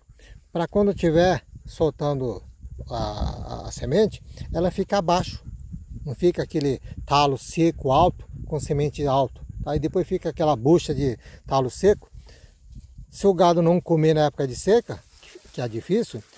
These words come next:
é, tem que passar roçadeira. Agora, assim baixinho não, praticamente não há essa necessidade. Então deixo sementear baixo, então facilita. Porque na realidade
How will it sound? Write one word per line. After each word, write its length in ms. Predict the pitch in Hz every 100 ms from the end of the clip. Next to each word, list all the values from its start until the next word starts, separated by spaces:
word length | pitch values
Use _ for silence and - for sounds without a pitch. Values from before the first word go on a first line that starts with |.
| -
é, 120 | 151
tem 160 | 143 185
que 80 | -
passar 220 | 185 180
roçadeira. 560 | 185 - 180 143 139 127 - - -
Agora, 320 | 190 202 202 143 -
assim 340 | 175 170 - 220
baixinho 500 | 196 170 - 254 277
não, 240 | 240 196 - - -
praticamente 720 | 185 233 - - 208 214 208
não 80 | 208
há 80 | 202
essa 200 | 202 196
necessidade. 640 | 190 160 180 180 156 131 - - -
Então 180 | - 175
deixo 280 | 156 175 -
sementear 680 | - 170 156 - 165 202 208 - - -
baixo, 400 | 156 160 - - - - - - - -
então 160 | - 156
facilita. 520 | - 165 190 175 151 _ - _
Porque 240 | 160 190
na 140 | 180
realidade 580 | 196 170 151 185 226 135